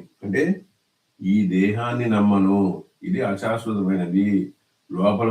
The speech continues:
ఉన్న పరమాత్మే శాశ్వతము, ఆ పరమాత్మనే నమ్ముతాను అని అమ్మ చెప్తున్నారు. బ్రహ్మంలో లయం అవుతానని తనువు,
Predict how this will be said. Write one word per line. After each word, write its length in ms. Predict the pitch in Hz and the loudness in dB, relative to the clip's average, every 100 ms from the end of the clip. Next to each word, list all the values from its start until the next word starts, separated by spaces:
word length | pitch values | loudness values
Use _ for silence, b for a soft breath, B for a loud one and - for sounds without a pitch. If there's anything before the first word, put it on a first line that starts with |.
| 107 | 0
ఉన్న 140 | 113 143 214 - _ _ - | -2 -2 -2 -6 _ _ -10
పరమాత్మే 600 | 92 101 113 113 92 113 165 - | -2 0 2 0 0 -2 -2 -2
శాశ్వతము, 680 | 95 - 104 90 90 95 90 - _ _ _ - | -4 -2 -4 -2 0 0 0 -4 _ _ _ -6
ఆ 20 | 95 - | -4 -2
పరమాత్మనే 720 | 190 104 113 196 180 107 110 143 208 - _ _ _ _ _ _ 95 | 0 2 2 2 2 0 2 2 0 -2 _ _ _ _ _ _ -2
నమ్ముతాను 600 | 98 113 117 110 98 98 101 101 | 0 2 2 2 4 4 4 4
అని 160 | 120 180 180 - 104 | 4 2 0 -4 0
అమ్మ 140 | 110 101 | 0 0
చెప్తున్నారు. 560 | 95 - 95 90 92 85 - _ _ _ _ _ _ _ _ _ _ _ _ - 95 | -4 0 0 0 0 -2 -6 _ _ _ _ _ _ _ _ _ _ _ _ -8 -2
బ్రహ్మంలో 540 | 101 110 123 131 160 220 - - _ - 98 | 0 2 4 8 8 8 0 -16 _ -6 0
లయం 260 | 110 147 139 | 4 6 6
అవుతానని 520 | 117 120 117 117 117 98 87 - _ _ _ _ _ | 4 2 4 4 4 4 2 -4 _ _ _ _ _
తనువు, 420 | 104 110 123 135 | -2 0 2 6